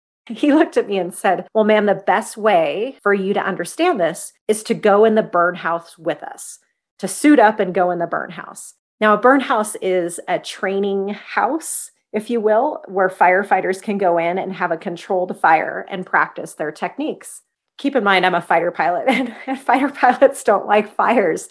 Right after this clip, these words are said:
The thought of going into the burn house was slightly terrifying. I was also worried that, you know, that I might do something stupid or make a mistake. What I decided was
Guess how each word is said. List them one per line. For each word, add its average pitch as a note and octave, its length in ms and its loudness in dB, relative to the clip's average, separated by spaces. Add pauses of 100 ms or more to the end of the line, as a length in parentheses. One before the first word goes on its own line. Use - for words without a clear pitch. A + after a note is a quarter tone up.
(140)
The C4 120 2
thought E4+ 260 6
of B3 120 4
going A3+ 280 6
into G3+ 140 -4
the F3+ 100 -4
burn E3 240 -4
house D#3+ 520 -6
was G3 180 0
slightly G3 300 2
terrifying. D3+ 760 -6 (360)
I F#3+ 120 -2
was F#3+ 140 -2
also F#3+ 340 -2
worried E3 320 -2
that, D#3+ 240 -2
you B3 80 -10
know, G#3+ 220 -4
that F#3+ 120 -2
I F3+ 100 4
might F3+ 220 -4
do F#3 100 -6
something F3+ 380 -8
stupid D4 420 2
or G3+ 80 2
make E3+ 200 -6
a D#3+ 80 -6
mistake. G#3+ 600 -2 (260)
What F#3+ 160 2
I F#3+ 100 2
decided G3+ 760 -2
was F#3+ 400 -4